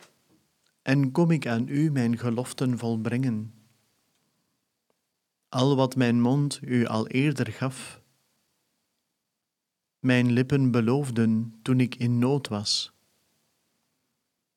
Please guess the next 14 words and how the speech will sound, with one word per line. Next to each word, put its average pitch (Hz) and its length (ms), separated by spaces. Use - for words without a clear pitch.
Schapen 139 680
en 123 300
rammen 135 360
verbrand 123 480
ik 131 140
voor - 260
u. 113 340
Ik 131 200
slacht 147 380
voor - 260
u 117 220
stieren 147 600
en 120 240
bokken. 110 480